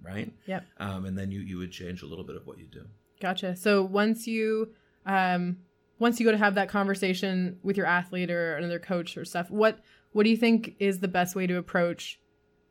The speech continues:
Speaker 2: i-, if you wanna preserve the relationship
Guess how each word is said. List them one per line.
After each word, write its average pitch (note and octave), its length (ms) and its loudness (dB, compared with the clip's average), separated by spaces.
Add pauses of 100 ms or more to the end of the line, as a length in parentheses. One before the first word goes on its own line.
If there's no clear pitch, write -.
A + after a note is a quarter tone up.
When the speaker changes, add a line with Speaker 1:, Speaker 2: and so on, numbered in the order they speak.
Speaker 2:
i-, G#3 200 2
if A#3 260 6
you A3+ 100 4
wanna G#3 260 4
preserve G3 520 2
the G3+ 80 2
relationship F3 800 -2